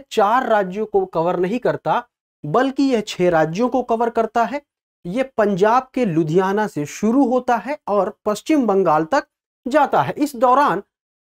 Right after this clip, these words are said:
यह छह राज्यों को कवर करता है और यह विश्व बैंक के द्वारा ही वित्त पोषित एक परियोजना है। तो देखते हैं कि वो कौन कौन से राज्य हैं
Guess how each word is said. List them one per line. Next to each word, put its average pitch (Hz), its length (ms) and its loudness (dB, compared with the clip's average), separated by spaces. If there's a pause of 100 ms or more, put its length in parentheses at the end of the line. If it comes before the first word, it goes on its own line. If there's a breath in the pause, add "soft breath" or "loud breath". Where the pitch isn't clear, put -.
(400)
यह 262 260 -2
छह 220 280 -4
राज्यों 190 360 0
को 240 140 -2
कवर 214 280 0
करता 214 300 -2
है 240 240 -6
और 226 260 2 (380)
यह 285 260 0 (420)
विश्व 233 380 -6
बैंक 208 280 0
के 226 140 -2
द्वारा 185 340 2
ही 226 200 -8
वित्त 185 400 -8 (160)
पोषित 247 380 -4 (640)
एक 175 180 -6 (140)
परियोजना 180 580 2
है। 247 180 -6 (340)
तो 214 40 0
देखते 262 340 -2
हैं 302 140 -2
कि 294 80 -4
वो 277 120 0
कौन 247 260 0
कौन 240 160 0
से 240 180 -2
राज्य 202 440 0
हैं 233 240 -6